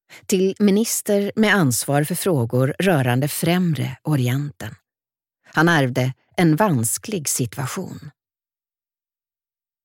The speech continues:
Amerikanernas främsta intresse i Mellanöstern var Saudiarabien. I detta kungadöme i öknen, som leddes av dess grundare Ibn Saud,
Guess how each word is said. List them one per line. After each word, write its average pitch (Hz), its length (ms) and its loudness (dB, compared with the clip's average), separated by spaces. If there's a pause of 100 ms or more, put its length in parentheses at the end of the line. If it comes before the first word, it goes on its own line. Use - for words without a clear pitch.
(320)
Amerikanernas 175 800 2
främsta 233 460 0
intresse 202 520 0
i 135 60 4
Mellanöstern 156 680 2
var 120 240 -2 (140)
Saudiarabien. 127 1160 -2 (640)
I 165 100 -2
detta 147 340 2
kungadöme 131 640 2
i 160 80 2
öknen, 139 640 -2 (160)
som 156 220 4
leddes 156 360 2
av 139 160 2
dess 165 160 -2
grundare 139 600 2 (180)
Ibn 214 360 -2
Saud, 139 520 -4